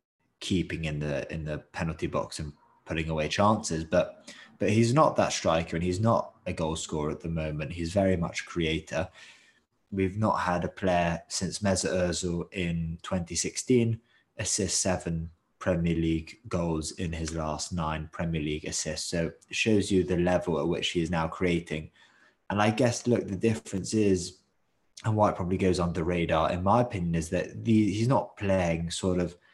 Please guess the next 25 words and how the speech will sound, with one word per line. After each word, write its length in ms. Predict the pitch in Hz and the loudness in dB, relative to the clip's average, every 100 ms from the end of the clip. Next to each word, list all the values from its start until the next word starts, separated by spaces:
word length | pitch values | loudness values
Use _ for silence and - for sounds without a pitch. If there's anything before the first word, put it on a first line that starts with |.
| _ - | _ -12
defense 380 | 98 104 87 - | -4 -2 0 0
splitting 420 | - 90 87 82 | -2 -4 -4 -4
passes, 760 | - 87 85 - 85 80 - - _ _ _ - | 0 2 2 0 -2 -4 -6 -10 _ _ _ -2
uh, 440 | 85 82 78 76 - - | 0 2 2 0 -4 -4
you 140 | 92 | -2
know, 80 | 80 | 0
th-, 280 | 82 - - | -2 -10 -8
in 140 | 98 87 | -4 -2
between 340 | 82 - 85 | -2 0 0
a 60 | 80 | -2
fullback 640 | - 87 85 76 76 - | 0 2 2 0 -2 -4
and 140 | 82 78 | -6 -4
a 60 | |
centre 340 | - 85 82 78 | -4 -4 -4 -6
back, 260 | 80 82 | -6 -4
or 60 | 85 | -6
in 80 | 76 | -6
between 340 | - 85 80 | -6 -6 -6
two 160 | 82 80 | -4 -4
centre 400 | - 85 80 82 | -2 -4 -4 -4
backs. 460 | 82 - - - - - - _ | -2 -2 -4 -12 -14 -20 -20 _
He's 240 | - 101 101 | -4 -2 2
not 220 | 117 95 | 4 4
really 200 | 92 90 | 4 2
playing 640 | 90 101 92 85 82 82 | 2 0 2 2 0 -4